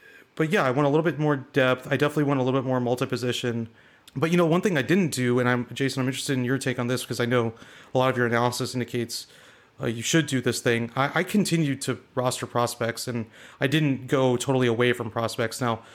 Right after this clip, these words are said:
Jonathan India, it turns out, maybe isn't a prospect <laughs> anymore, is gonna immediately start.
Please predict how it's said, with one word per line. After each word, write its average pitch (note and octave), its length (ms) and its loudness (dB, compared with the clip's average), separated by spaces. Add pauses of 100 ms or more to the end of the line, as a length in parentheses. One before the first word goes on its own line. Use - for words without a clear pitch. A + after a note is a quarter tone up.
(320)
Jonathan C#3+ 360 2
India, B2+ 260 4
it A#2 80 -2
turns B2+ 240 -2
out, A#2 180 2
maybe B2+ 280 0
isn't C#3 200 0
a C3+ 40 0
prospect C#3 580 -2
<laughs> D3+ 60 0
anymore, D3 360 0
is C#3+ 100 -2
gonna B2+ 200 -4
immediately B2 360 -2
start. B2+ 400 -4